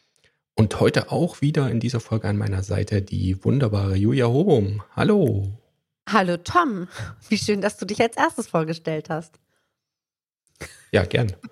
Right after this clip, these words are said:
Speaker 1: Warum auch nicht, ne? Alles klar bei dir?
Speaker 2: Ladies first, ja. Ja, ich hab grad Mittag gegessen. Wir haben heute wieder spannende Themen.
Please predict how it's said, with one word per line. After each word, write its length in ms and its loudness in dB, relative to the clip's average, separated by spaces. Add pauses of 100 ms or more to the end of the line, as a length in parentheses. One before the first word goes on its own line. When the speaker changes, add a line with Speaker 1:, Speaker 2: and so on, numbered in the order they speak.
Speaker 1:
Warum 280 2
auch 120 -2
nicht, 220 0
ne? 160 2 (420)
Alles 240 4
klar 180 4
bei 120 4
dir? 160 6
Speaker 2:
Ladies 320 -2
first, 320 -2
ja. 200 -2 (880)
Ja, 180 6
ich 120 -6
hab 140 2
grad 260 -2
Mittag 300 0
gegessen. 560 -2 (960)
Wir 100 6
haben 100 4
heute 200 -2
wieder 180 -2
spannende 400 -2
Themen. 280 0